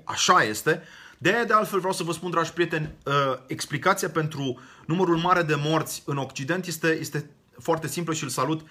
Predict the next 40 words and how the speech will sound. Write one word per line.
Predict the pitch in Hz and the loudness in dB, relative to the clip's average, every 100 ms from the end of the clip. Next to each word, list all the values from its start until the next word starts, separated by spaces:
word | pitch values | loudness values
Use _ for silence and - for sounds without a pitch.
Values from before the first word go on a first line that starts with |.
| - - | -20 -10
uh, | 120 127 127 123 120 | 0 4 4 2 0
și | - 139 | -6 -6
pe | 147 | -4
prietenul | 123 147 147 135 127 | -2 -2 -2 -2 0
meu, | 135 139 120 - _ _ - | 2 0 -2 -10 _ _ -4
uh, | 123 117 117 98 123 127 | 0 2 0 -4 -8 -2
Io-, | 139 - 143 139 | -2 -4 -12 -4
Ionuț | 131 156 175 - | 0 2 0 0
Luca | 131 170 175 156 131 120 | 2 4 4 2 2 -4
din | 135 135 127 - | -4 -2 -2 -2
Atlanta, | 123 151 165 160 165 160 - - _ - | -4 0 0 2 0 0 -16 -20 _ -6
uh, | 165 - 160 147 | -4 -4 -6 -2
prietenii | 180 185 220 | 2 2 2
care | 185 180 170 | 2 2 2
în | 156 | 0
America | 151 170 175 165 - | 2 0 2 0 2
au | 151 160 151 - | 2 2 0 -6
business-uri | 123 180 180 - 151 | 0 0 0 -2 -2
legate | 139 139 151 | 0 0 0
de | 147 135 | 0 -2
bătrâni | 127 127 160 | -2 -2 -4
știu | 151 151 | -4 -4
foarte | - 143 - | -2 -2 -2
bine. | 123 120 98 - - - - - - | -4 -4 -4 -8 -16 -20 -20 -20 -10
Numărul | - 190 233 | -2 2 2
mare | 196 208 196 | 4 4 4
de, | 160 139 - | 2 0 -2
uh, | 143 | -2
morți | 139 175 160 - - | 4 4 2 -2 -2
în | 139 | 0
America | 139 165 156 123 123 | 2 2 0 0 -2
și | - - 180 214 208 | 0 0 2 0 0
în | 175 170 | 0 0
Occidentul | 143 - 143 151 160 156 131 135 | -4 -6 -2 0 0 -2 -4 -2
european, | 135 131 120 156 135 | -2 0 2 2 2
vreau | 110 135 | -2 -6
să | 123 | -6
spun | - 131 | -4 0
Marea | 139 127 | 0 0
Britanie, | 123 127 143 127 104 | -2 2 2 0 -6